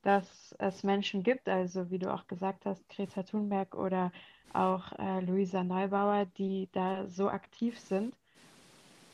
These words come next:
Und ich habe letztens,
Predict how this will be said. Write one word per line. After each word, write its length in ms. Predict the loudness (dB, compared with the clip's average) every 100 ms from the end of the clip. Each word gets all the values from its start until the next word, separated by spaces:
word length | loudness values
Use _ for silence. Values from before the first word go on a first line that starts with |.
| -20 -20 -2
Und 600 | 4 4 6 2 0 -8
ich 260 | -2 -2 4
habe 600 | 6 6 6 6 6 4 -2
letztens, 880 | -2 2 4 2 -2 0 0 -2 -10